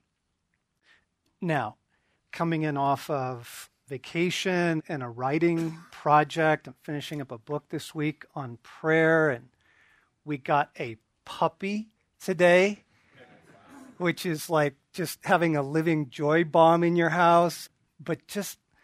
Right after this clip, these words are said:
like, just to be present here to you, to be present to this evening,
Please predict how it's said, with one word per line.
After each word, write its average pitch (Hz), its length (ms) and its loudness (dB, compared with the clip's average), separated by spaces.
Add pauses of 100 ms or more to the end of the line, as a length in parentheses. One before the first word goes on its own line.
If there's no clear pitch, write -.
(220)
like, 147 160 -4
just - 220 -8
to 180 80 -10
be 151 120 -4
present 175 500 -2
here 175 260 -4
to 180 240 -12
you, 123 560 -10 (120)
to - 120 -18
be 139 120 -12
present 147 520 -4
to 165 100 -12
this 151 260 -8
evening, 131 640 -8